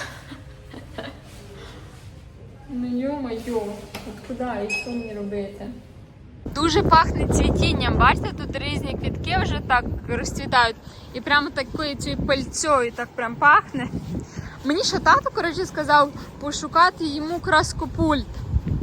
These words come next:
Е, каже, в Іспанії там, напевно, хороші краскопульти. Не знаю. Вітер тут то точно. <laughs> Те, що тут помітила таке, що тут дуже, дуже, дуже багато цих мопедів.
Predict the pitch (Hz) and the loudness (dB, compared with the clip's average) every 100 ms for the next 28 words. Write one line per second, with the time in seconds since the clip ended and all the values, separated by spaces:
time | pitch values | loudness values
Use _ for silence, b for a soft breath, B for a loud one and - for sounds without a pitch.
0 | - - - - - - - - - - | 0 0 0 0 0 0 -2 -4 -6 -6
1 | - - - - 254 262 254 254 247 247 | -6 -6 -4 0 4 4 4 4 4 4
2 | 339 302 302 302 269 254 254 - - - | 6 6 6 2 4 4 2 4 6 8
3 | 403 480 427 370 320 311 320 302 269 - | 8 6 2 4 4 6 6 6 4 6
4 | 202 320 - 220 - - - 311 - 294 | 6 6 2 0 0 -2 -2 -6 -6 -4
5 | 294 285 - - - - - - - - | -4 -4 -4 -2 -2 -2 -4 -8 -8 -6
6 | - - 240 240 220 - - - - - | -4 -2 0 0 0 -4 -6 -8 -4 -4
7 | - - - - 349 453 370 370 359 311 | -2 -2 -2 -2 0 0 0 0 0 0
8 | - 277 254 - - 294 - 311 359 - | 2 2 2 0 -2 -4 0 0 0 0
9 | - - - 453 480 427 - 320 - 330 | -2 4 6 6 2 -4 -6 -6 -2 0
10 | 330 320 302 285 294 285 294 285 - 311 | 0 2 4 4 0 0 2 2 0 -4
11 | 349 254 226 311 330 330 294 233 285 320 | -4 0 4 6 8 4 0 -2 0 0
12 | 311 294 226 330 381 240 269 196 208 359 | 0 -2 -2 -2 -2 -2 4 4 4 0
13 | - 311 285 285 - 294 254 | -4 -2 0 0 4 4 4